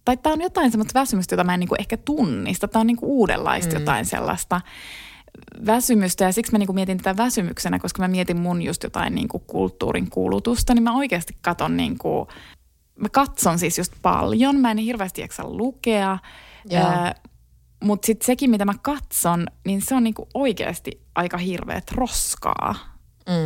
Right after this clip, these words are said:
Speaker 2: mm,
Speaker 1: Siis mä en niinku
Speaker 2: joo.
Speaker 1: pysty katsomaan mitään semmoista, joka niinku vaatii multa jotain ajatuksia. Ja koska lukeminen ylipäänsä vaatii enemmän ajattelua kuin katsominen, niin sit, sit musta jotenkin tuntuu, että se, että se lukeminenkin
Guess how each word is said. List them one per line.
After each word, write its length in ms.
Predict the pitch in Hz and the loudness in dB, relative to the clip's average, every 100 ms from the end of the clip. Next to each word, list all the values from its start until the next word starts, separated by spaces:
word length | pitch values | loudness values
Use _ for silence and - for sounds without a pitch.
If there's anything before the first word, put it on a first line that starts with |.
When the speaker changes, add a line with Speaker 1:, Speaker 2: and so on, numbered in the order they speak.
| 139 143 - | -2 -6 -10
Speaker 2:
mm, 60 | 151 | 0
Speaker 1:
Siis 140 | 254 | 0
mä 80 | 349 | 4
en 60 | 330 | 4
niinku 160 | 285 - | 2 2
Speaker 2:
joo. 180 | 156 135 | 2 2
Speaker 1:
pysty 300 | 143 175 - | 2 -4 -2
katsomaan 500 | 208 202 - 175 170 | -2 0 2 2 2
mitään 280 | 170 170 170 | 2 0 0
semmoista, 340 | 170 165 165 | 0 -2 -2
joka 140 | 165 151 | -2 0
niinku 260 | 170 - | 0 0
vaatii 380 | 170 85 - - | 0 0 0 0
multa 200 | - - | 0 -2
jotain 220 | 92 87 | -2 -2
ajatuksia. 680 | - 92 - - - - 240 233 - - | 0 0 0 -4 -8 -2 -2 -2 -10 -6
Ja 60 | 190 | -2
koska 240 | 196 - | -2 0
lukeminen 460 | 226 247 208 180 180 | 0 2 2 2 -2
ylipäänsä 560 | 180 - 233 214 190 165 | -4 0 2 4 0 -2
vaatii 380 | - - - - | -4 -4 -4 -4
enemmän 400 | - 90 - - - _ - - - | -2 -2 -4 -6 -12 _ -20 -18 -2
ajattelua 680 | 180 175 - 180 180 202 220 - - - | 0 2 0 0 2 2 0 -4 -20 -14
kuin 240 | - 175 175 | -2 0 2
katsominen, 640 | 170 170 - 143 92 - | -2 -2 -4 -2 0 0
niin 120 | 135 | 0
sit, 160 | 180 180 - - | 0 -4 -6 -12
sit 200 | - 190 | -6 -4
musta 180 | 185 170 | -2 -2
jotenkin 280 | 180 175 175 | 0 -2 -2
tuntuu, 380 | 180 175 170 147 | -2 0 0 -2
että 200 | - - | -4 -4
se, 140 | - - _ _ - | -6 -6 _ _ -10
että 160 | 185 - | -8 -4
se 60 | |
lukeminenkin 640 | 196 175 175 - 202 - | -4 -2 -2 -2 -2 -2